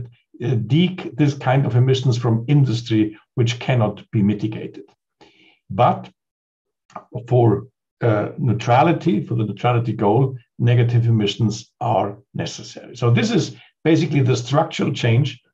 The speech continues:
which is ahead of us. These are the goals. But the crucial things, from my point of view, are not just the goals. The most important aspect of the current reform and the current debate is what kind of instruments,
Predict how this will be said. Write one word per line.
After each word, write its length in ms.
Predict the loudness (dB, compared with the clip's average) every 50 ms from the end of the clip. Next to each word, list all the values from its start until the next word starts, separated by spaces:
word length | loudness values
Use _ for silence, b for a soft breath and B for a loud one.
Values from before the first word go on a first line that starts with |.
| _ _
which 320 | -6 -2 0 0 0 0 -2
is 300 | -2 -2 -2 -2 -4 -4 -4
ahead 240 | -4 -2 -2 -2
of 160 | -2 -4 -6 -8
us. 240 | -12 -12 -8 -2
These 160 | 0 0 0 2
are 140 | 0 0
the 100 | 0 0
goals. 460 | 0 0 0 0 -2 -4 -10 -16 -18 -18 -20 -20 _ _ _ b b b b b b b b b b -2
But 120 | -2 0 0
the 80 | 0
crucial 340 | 0 2 2 2 2 2 0
things, 480 | 0 0 0 0 2 2 0 0 -2 -4
from 180 | -2 2 4
my 140 | 4 6 4
point 320 | 2 2 0 0 0 0 -2
of 140 | -2 0
view, 140 | 2 2 2
are 120 | 4 4 4
not 260 | 4 2 2 -2 -4
just 360 | -4 -2 -2 -2 -2 -4 -6
the 80 | -6 -4
goals. 520 | -2 0 -2 -2 -2 -6 -10 -14 -20 -20 _ _ _ _ _ _ _ _ _ _ -4
The 80 | 0 2
most 320 | 4 4 4 4 2 2
important 520 | 0 0 2 2 2 2 0 -2 -4 -8 -4 0
aspect 520 | 2 2 2 0 -2 -6 -8 -6 -4 -2
of 160 | -4 -4 -2
the 80 | -4 -8
current 480 | -6 -2 0 2 2 2 2 2 0 0
reform 460 | -2 -2 -2 0 2 4 4 4 2
and 100 | 2 0
the 100 | -2 -4
current 400 | -4 0 0 2 2 2 2 2
debate 440 | 0 0 0 0 0 -2 -2 -2 -2
is 280 | -2 -2 -4 -6 -12 b b b b b b b
what 360 | -4 0 0 0 0 -2 -6 -4
kind 280 | 0 2 2 2 2
of 180 | 0 0 0 2
instruments, 720 | 2 2 2 0 -4 -6 -6 -4 -6 -8 -10 -12 -14 -20